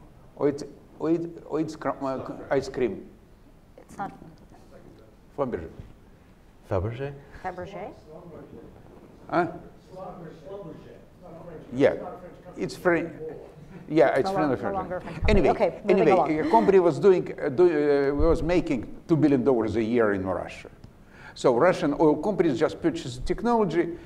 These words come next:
Speaker 1: and stop, uh, and stop paying, uh, to,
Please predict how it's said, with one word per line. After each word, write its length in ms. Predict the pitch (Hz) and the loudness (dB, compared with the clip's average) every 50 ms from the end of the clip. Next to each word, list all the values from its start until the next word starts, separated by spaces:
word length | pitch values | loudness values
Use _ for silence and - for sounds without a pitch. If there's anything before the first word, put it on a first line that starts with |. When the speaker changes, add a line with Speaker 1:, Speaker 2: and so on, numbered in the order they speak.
| - - - | -16 -6 -2
Speaker 1:
and 100 | 147 147 | -2 -2
stop, 360 | 139 - - - 208 - - - - - - - | -2 2 4 4 4 4 4 -4 -10 -14 -12 -8
uh, 380 | - 127 127 127 120 117 117 - - | -4 0 0 2 2 2 0 0 0
and 140 | 139 135 139 | -2 -4 -2
stop 320 | - - 202 196 202 - 160 - - | 0 0 0 2 0 -2 -8 -6 -4
paying, 320 | - 151 156 156 151 - - - 147 | -2 0 0 0 0 -2 -4 -8 -6
uh, 220 | - 120 127 123 123 123 - | -2 0 0 0 0 -2 -2
to, 460 | 147 139 135 131 127 127 123 127 | -2 0 2 2 0 0 -2 -4